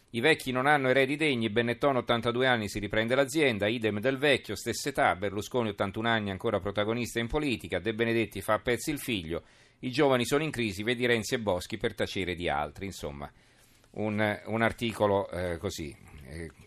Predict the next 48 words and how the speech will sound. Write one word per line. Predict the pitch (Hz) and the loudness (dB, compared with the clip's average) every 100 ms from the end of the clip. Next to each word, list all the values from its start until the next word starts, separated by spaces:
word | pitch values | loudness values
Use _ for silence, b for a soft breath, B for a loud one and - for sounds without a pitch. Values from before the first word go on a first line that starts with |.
| - | -16
costruito | - 120 - 127 135 127 123 117 | -2 -2 0 2 2 4 6 6
su, | - - 123 113 92 | 4 -4 -2 -2 -2
eh, | 101 92 92 90 87 85 85 82 80 78 73 | -4 -4 -4 -6 -6 -8 -8 -10 -12 -14 -14
appunto, | - 92 - 104 90 92 85 | -12 -12 -8 -8 -6 -8 -6
qui | 110 | -8
torna | 98 113 107 104 | -2 0 2 -2
al | |
comando | 95 113 95 92 | 0 0 0 0
la | 92 90 | 0 0
gerontocrazia, | 110 101 98 - 92 92 - 85 | 0 0 0 -2 -4 -4 -6 -6
questo | 80 90 - | -4 -6 -4
è | 87 87 | -4 -2
l'occhiello. | 90 - 98 85 85 82 B B B B B B B | -6 -2 0 2 0 -4 B B B B B B B
Malaria | 117 135 160 131 123 | 2 6 6 6 4
caccia | 143 139 - 131 | 4 4 4 0
l'errore, | 147 165 147 113 | 0 2 4 4
lo | 104 | 2
leggiamo | 104 120 110 | 2 2 2
sull'Adige, | 104 127 147 127 98 90 95 | 0 2 4 4 4 0 -2
i | 92 | 0
periti | 113 120 110 | 0 0 0
della | 104 | 0
procura, | 104 107 - 123 95 | 0 -2 -2 0 0
Sofia | - 101 127 113 | -2 -4 0 0
contagiata | 107 98 101 113 110 | 0 -2 -2 0 0
al | 98 | 0
Santa | - 107 123 | -2 -4 -4
Chiara, | 147 113 87 | 2 4 4
ricordate | 85 92 98 95 | 0 0 2 2
la | 90 | 2
bambina | 90 95 98 | -2 -4 -2
morta | 98 95 90 | 0 0 -2
di | 90 | -4
malaria | 95 101 92 | 0 2 0
in | 95 | -2
ospedale, | 101 - 139 113 90 | -4 0 4 4 4
nelle | 98 117 | -2 -2
conclusioni | 123 123 135 131 117 | -2 -4 -2 -2 0
dei | 113 | 0
consulenti | 135 127 127 117 101 | 0 -2 0 0 0
indicate | 110 113 113 104 | -6 0 2 4
anche | 110 104 | 2 0
le | 107 | -4
possibili | 101 113 127 113 101 | -4 -6 -6 -6 0
cause | 95 90 87 95 | 2 2 2 -2
del | 95 | -4
contatto | - 98 90 78 - | -4 -2 -2 -2 -2
ematico. | 90 87 82 87 85 92 | -4 -2 -4 -6 -2 -2